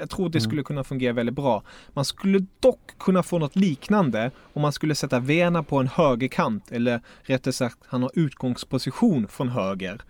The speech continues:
Speaker 1: Och sen kanske han letar sig inåt i banan. Och sen har man Abraham i mitten som skarvar eller drar åt sig mittbackarna så att han kan komma bakom och hitta luckorna som,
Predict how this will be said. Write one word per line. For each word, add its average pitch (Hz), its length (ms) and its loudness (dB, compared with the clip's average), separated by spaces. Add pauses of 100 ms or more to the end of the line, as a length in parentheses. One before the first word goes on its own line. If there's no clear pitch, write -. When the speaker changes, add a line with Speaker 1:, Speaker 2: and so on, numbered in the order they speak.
(400)
Speaker 1:
Och 123 80 -8
sen 151 220 -2
kanske 175 280 0
han 156 180 2
letar 147 320 2
sig - 240 -4
inåt 214 440 2
i 131 80 2
banan. 101 540 -2 (440)
Och 139 120 -6
sen 143 140 0
har 147 120 2
man 156 180 2 (140)
Abraham 123 320 0
i 127 60 2
mitten 117 540 0 (180)
som 127 180 -4
skarvar 151 840 2 (320)
eller 131 420 4
drar 135 300 2
åt 151 280 2
sig 143 160 -2
mittbackarna 127 600 -2
så 127 120 -2
att - 60 -6
han 151 260 0
kan 123 200 -4
komma 120 280 -2
bakom 123 500 0
och 123 60 0
hitta 123 200 -2
luckorna 127 560 0
som, 117 420 -2